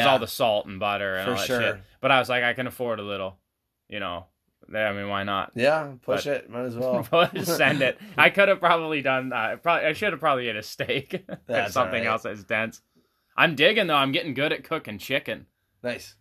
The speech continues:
Speaker 2: The night before.
Speaker 1: How do you, you barbecue it on the
Speaker 2: I,
Speaker 1: grill or
Speaker 2: I
Speaker 1: what?
Speaker 2: just, I cook it on the, uh,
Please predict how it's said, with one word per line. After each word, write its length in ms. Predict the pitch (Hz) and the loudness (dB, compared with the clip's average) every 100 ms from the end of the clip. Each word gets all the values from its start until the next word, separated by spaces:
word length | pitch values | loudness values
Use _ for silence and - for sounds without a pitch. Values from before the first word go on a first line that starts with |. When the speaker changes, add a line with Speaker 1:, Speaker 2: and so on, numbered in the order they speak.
| - | -6
Speaker 2:
The 100 | 117 | -2
night 260 | 113 123 - | 2 0 0
before. 480 | 117 110 110 143 - | -8 -4 -2 -2 -4
Speaker 1:
How 120 | 123 | -4
do 80 | 120 | -2
you, 140 | 117 110 | -2 -6
you 140 | 110 | -8
barbecue 540 | 101 127 113 120 139 135 | -2 -2 -2 -4 -4 -2
it 120 | 139 | 0
on 180 | 117 110 | 0 -2
the 60 | 104 98 | -6 0
Speaker 2:
I, 140 | 135 | 2
Speaker 1:
grill 180 | 127 131 | 2 2
or 20 | |
Speaker 2:
I 120 | 135 | 2
Speaker 1:
what? 80 | 131 | 2
Speaker 2:
just, 180 | 131 - | -2 -4
I 120 | 117 | -8
cook 260 | - 147 139 | -2 -2 0
it 100 | 131 | -2
on 240 | 120 113 | -4 -6
the, 180 | 110 107 | -6 -6
uh, 360 | 101 92 85 | -6 -6 -8